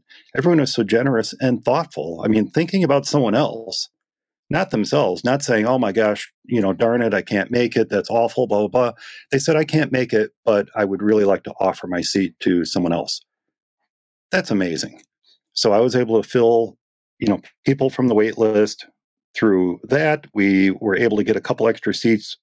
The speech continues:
you know, by working with the venue. So, yeah, there's a couple names, unfortunately, still on the wait list. I'm looking to see if I can maybe get them in. But I also understand we're a week away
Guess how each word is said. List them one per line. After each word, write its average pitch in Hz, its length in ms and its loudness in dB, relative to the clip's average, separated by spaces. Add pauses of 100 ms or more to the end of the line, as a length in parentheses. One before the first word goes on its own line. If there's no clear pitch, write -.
you - 80 -4
know, 95 80 0
by 92 100 -2
working 101 320 0
with 95 120 -6
the 98 60 -4
venue. 131 460 2 (540)
So, 101 640 2
yeah, 104 440 2
there's 90 200 -4
a 110 60 -4
couple 175 380 0
names, 143 480 0
unfortunately, 131 680 -2
still 139 180 -2
on 131 80 2
the 127 60 0
wait 120 200 2
list. 117 260 -6
I'm 90 300 -4
looking 120 380 -2
to 107 80 0
see 110 500 4
if 101 200 -4
I 101 160 0
can 95 220 -6
maybe 104 340 2
get 107 240 -4
them 104 180 -2
in. 117 420 -2 (800)
But 208 80 2
I 208 60 2
also 156 260 -2
understand 98 640 -2
we're 131 220 0
a 95 60 2
week 107 220 0
away 98 500 0